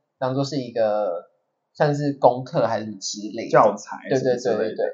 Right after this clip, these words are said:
Speaker 2: 嗯。
Speaker 1: 然后结果就是在回放那个影片的时候才发现这件事情。
Speaker 2: 太可怕了，太该死了。
Speaker 1: 非常恶心。
Speaker 2: 很想吐欸。
Speaker 1: 对，然后我们上次报道的是，就是，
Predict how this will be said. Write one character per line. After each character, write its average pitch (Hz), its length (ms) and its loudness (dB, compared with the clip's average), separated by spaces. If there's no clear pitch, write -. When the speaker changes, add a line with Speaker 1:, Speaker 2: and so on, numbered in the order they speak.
Speaker 2:
嗯。 110 240 -4
Speaker 1:
然 127 120 2
后 151 80 4
结 147 120 0
果 123 300 8
就 143 120 -4
是 147 80 2
在 151 340 10
回 117 300 2
放 131 260 2
那 131 60 -4
个 117 60 -4
影 104 100 -8
片 131 180 -6
的 120 60 -8
时 120 80 -4
候 117 80 0
才 117 180 -2
发 69 220 2
现 - 320 -12
这 95 80 -20
件 101 180 -20
事 - 220 -10
情。 - 260 -14
Speaker 2:
太 254 240 2
可 131 300 4
怕 135 360 2
了， 95 440 2
太 202 180 4
该 147 280 8
死 147 280 -4
了。 135 80 2
Speaker 1:
非 113 60 0
常 113 80 2
恶 101 220 0
心。 - 420 -14
Speaker 2:
很 185 160 0
想 175 300 2
吐 180 460 2
欸。 120 100 8
Speaker 1:
对， 104 260 8
然 151 120 6
后 233 180 10
我 190 100 12
们 156 140 6
上 208 260 6
次 185 580 -2
报 156 220 10
道 110 180 10
的 123 80 0
是， 151 320 -4
就 143 140 -2
是， 143 480 -2